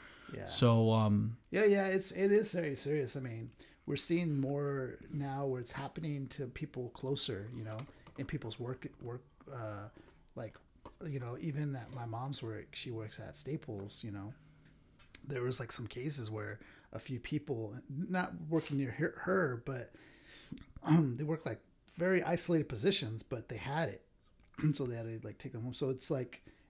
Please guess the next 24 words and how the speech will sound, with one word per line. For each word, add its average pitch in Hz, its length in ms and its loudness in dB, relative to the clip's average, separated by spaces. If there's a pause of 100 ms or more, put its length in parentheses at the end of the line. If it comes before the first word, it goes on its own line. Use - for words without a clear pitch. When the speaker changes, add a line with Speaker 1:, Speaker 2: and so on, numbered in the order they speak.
Speaker 1:
it's - 160 -8
situations 170 800 0
where 135 100 -2
I'm 131 80 -2
seeing, 165 280 0
and 127 180 -2
I 143 40 0
work 156 160 0
at 139 80 2
Hot 120 120 -4
Topic, 147 260 -4
so - 100 -4
I - 60 -4
see - 220 0
a 151 60 4
lot 123 200 0
of, 117 180 -4
um, 113 340 -6 (340)
stores 127 800 -2
that 120 100 -4
have 135 160 -10
to - 80 -12
close 185 520 -2
because 120 680 -6